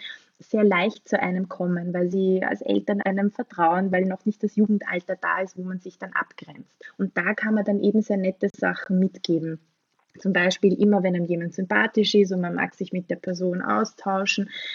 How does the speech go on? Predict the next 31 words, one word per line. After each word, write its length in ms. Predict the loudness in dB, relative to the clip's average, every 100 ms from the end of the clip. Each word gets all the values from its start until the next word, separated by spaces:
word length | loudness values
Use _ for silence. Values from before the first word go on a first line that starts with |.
| -6 0
ähm, 300 | 2 2 0
dann 160 | -4
kann 260 | -2 -4 -4
man 240 | -2 -2 -2
sehr 260 | -2 -4
spontan 800 | -4 -2 -2 -2 -4 -2 0 0 -2
ein 140 | -4 -2
Foto 340 | 0 2 0
verlangen 600 | 0 0 0 -2 -6 -8
und 120 | -8
das 140 | -8 -6
kann 160 | -4
man 100 | -4
sich 180 | -4 -6
kreativ 480 | 0 0 2 -2 -2
ausdenken 600 | -4 -4 -6 -8 -8 -10
lassen. 380 | -12 -14 _ _ _ -20 -20 -14 -4
Wir 160 | -2
haben 100 | 0
den 140 | -2 -2
Trick 260 | -4 -2
nämlich 200 | -2 -2
tatsächlich 520 | -4 -6 -4 -4 -6 -6
von 140 | -4
einem 140 | -4
Mädchen, 400 | -4 -6 -4 -2
die 100 | -2
sie 140 | -2 -4
das 160 | -4
mit 100 | -4
ihrer 320 | -4 -4 -4